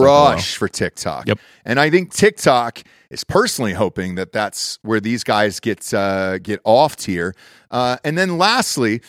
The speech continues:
Speaker 2: uh, a new trend that has popped up over the last year, year and a half, uh, as far as print articles go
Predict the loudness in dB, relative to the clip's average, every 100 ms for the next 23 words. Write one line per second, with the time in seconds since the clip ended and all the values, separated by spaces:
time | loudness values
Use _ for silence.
0 | -20 _ -6 -6 -2 -2 -2 -2 0 0
1 | 0 -4 -4 0 0 0 2 2 4 0
2 | 2 4 4 2 -6 -2 2 2 0 -2
3 | -2 -4 -4 -2 -2 -6 -20 -20 -8 -6
4 | -6 -2 0 0 -4 -6 -2 2 2 0
5 | -4 -4 -4 0 2 2 0